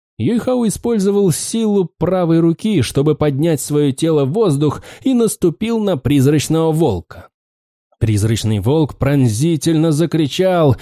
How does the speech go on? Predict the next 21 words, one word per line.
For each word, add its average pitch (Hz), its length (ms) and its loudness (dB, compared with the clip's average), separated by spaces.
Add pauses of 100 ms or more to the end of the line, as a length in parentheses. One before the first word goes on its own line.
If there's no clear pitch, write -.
(140)
и 202 120 0
был 202 180 2
немедленно 165 680 0
убит 156 500 -2
тёмно-золотыми 151 1000 0
клинками, 135 800 0
пронзившими 143 960 0
его 123 340 2
череп. - 540 -6 (640)
Хэкайто 107 840 -2
не 117 160 0
сдвинулся 101 580 -4
с - 140 -12
места. 87 440 -14 (360)
Два 123 300 -2
других 117 440 -2
призрачных 110 640 -4
волка, 113 340 -4
подскочивших 117 840 -8
к - 60 -14
нему 160 380 -4